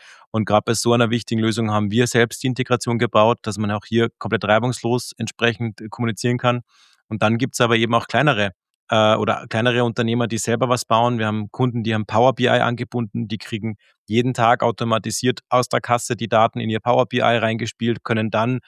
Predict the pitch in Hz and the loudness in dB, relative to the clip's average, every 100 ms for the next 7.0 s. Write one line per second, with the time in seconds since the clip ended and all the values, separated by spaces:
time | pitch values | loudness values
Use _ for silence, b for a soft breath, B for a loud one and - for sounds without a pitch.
0 | b 110 113 123 131 131 - 123 120 120 | b -2 0 2 2 0 -4 -4 -2 0
1 | 117 - 147 127 123 117 107 120 123 107 | -2 -4 -4 0 2 4 4 4 2 -4
2 | 95 120 139 - - b b b 120 117 | -4 -2 -2 -4 -14 b b b 0 2
3 | 131 143 - 120 123 117 117 110 110 - | 2 0 0 -2 0 2 2 2 -2 0
4 | 127 - 104 - _ _ 107 113 - 117 | -2 -2 -6 -6 _ _ 0 0 0 -4
5 | - - 110 110 110 117 - 123 117 107 | -4 -4 0 0 0 0 2 0 0 0
6 | 110 - 107 107 107 104 - 107 113 127 | -2 -2 -2 -2 -2 -4 -2 -4 -4 -8